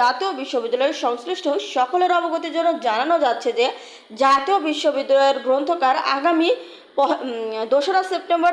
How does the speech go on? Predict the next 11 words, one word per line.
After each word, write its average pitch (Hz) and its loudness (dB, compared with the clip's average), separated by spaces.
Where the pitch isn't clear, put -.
দুই 285 -2
হাজার 269 2
চব্বিশ 330 0
তারিখ 349 0
থেকে 349 -4
সকাল 262 2
আটটা 285 -2
তিরিশ 330 -2
থেকে 349 0
সন্ধ্যা 277 0
ছয়টা 262 0